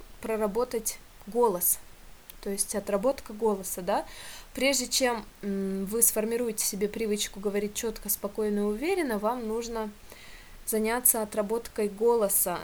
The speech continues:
И, э, речь, я уже говорила вам, что для этого нужно, но в первую очередь здесь мне хотелось бы сделать акцент на голос.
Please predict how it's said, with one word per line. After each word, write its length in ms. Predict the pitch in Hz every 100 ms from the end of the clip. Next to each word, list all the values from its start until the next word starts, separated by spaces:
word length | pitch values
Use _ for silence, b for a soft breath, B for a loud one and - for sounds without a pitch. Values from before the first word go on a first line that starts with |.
| - - - -
И, 400 | - 202 202 208 196
э, 460 | 185 160 190 190 202
речь, 320 | 214 190 -
я 160 | 202
уже 180 | 202 202
говорила 760 | 185 208 202 202 196 180 175 -
вам, 320 | - 180 175
что 220 | 180 - 185
для 180 | 185
этого 320 | 175 180 180 185
нужно, 480 | 208 302 285 202
но 140 | 175 185
в 120 | -
первую 280 | 247 262 214
очередь 340 | 220 - 208 -
здесь 300 | 214 226 -
мне 160 | 196 190
хотелось 360 | 202 - 202 196
бы 100 | 190
сделать 320 | 196 196 196
акцент 420 | 180 - 202 202
на 100 | 190
голос. 480 | 190 185 170 185